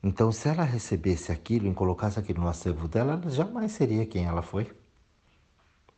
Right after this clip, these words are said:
Então, a gente precisa tomar cuidado com isso. Eu não vou abrir exceção. Não abrir exceção pra essas pessoas muitas vezes.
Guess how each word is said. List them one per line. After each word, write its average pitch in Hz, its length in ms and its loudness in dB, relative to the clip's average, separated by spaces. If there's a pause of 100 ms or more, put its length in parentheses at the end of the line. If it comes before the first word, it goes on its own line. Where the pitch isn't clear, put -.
(2500)
Então, 135 260 2
a 143 60 2
gente 139 240 -6
precisa 127 340 -2
tomar 123 260 0
cuidado 123 600 0
com 73 240 -4
isso. - 380 -14 (1000)
Eu 95 60 2
não 101 100 4
vou 98 160 0
abrir 110 220 0
exceção. 104 340 -4 (180)
Não 135 200 4
abrir 151 400 0
exceção 98 400 -4
pra 87 100 -4
essas 80 240 -4
pessoas 92 420 -2
muitas 98 520 0
vezes. 73 520 -8